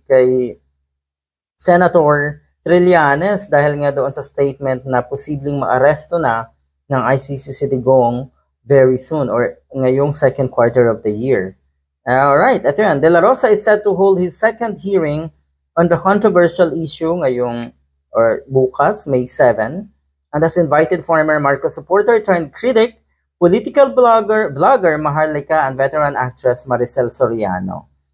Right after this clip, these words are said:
Yon, tingnan natin, ah, kasi yung balita nga na kapangalan lang daw at posibleng kapangalan din lang daw ni Bongbong Marcos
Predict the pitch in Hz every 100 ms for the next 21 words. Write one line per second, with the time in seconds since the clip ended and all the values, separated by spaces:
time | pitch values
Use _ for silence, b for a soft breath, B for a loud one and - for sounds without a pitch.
0 | _ _ 214 294 160 120 120 - 285 277
1 | 185 262 220 190 214 269 254 208 196 202
2 | 220 247 240 151 165 170 170 - 180 -
3 | 165 165 170 165 165 190 208 156 127 123
4 | 131 - 208 196 208 196 165 151 156 170
5 | 170 143 143 135 135 131 143 196 147 135
6 | 147 _ _ _ _ _ _ 156 147 165
7 | 214 208 175 151 147 143 117 107 117 -
8 | -